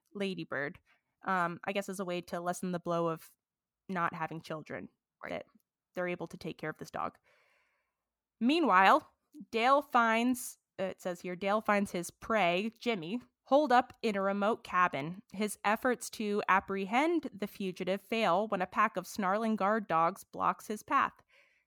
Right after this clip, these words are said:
Speaker 1: Thinking quickly, Dale dognaps Lady Bird and uses her to distract the vicious canines. Uh,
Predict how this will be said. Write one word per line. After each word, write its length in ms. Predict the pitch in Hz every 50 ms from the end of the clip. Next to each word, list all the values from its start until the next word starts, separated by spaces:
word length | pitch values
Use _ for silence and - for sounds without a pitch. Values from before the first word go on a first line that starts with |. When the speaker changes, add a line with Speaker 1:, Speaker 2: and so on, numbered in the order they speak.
| _ _
Speaker 1:
Thinking 340 | - 254 262 269 - 302 320
quickly, 440 | - - 254 202 - - 196 202 220
Dale 580 | 202 190 - 214 202 208 214 214 208 196 175 - _
dognaps 760 | - 208 208 233 254 277 - - 233 220 214 208 - - -
Lady 340 | 170 170 196 220 226 214 202
Bird 260 | - - 165 180 180
and 220 | - - 185 185 196
uses 360 | 208 226 226 - 233 202 -
her 180 | - - 180
to 220 | 175 - - - 196
distract 640 | 180 185 - - - - 202 190 208 - _ - _
the 80 | - 180
vicious 600 | 170 165 170 208 214 - - - 196 196 - - _
canines. 760 | - - 180 185 175 170 156 139 131 143 - 185 - - - _ _ _ _ _ _ _ _ _ _ _ _ _ _
Uh, 240 | - 196 196 190 180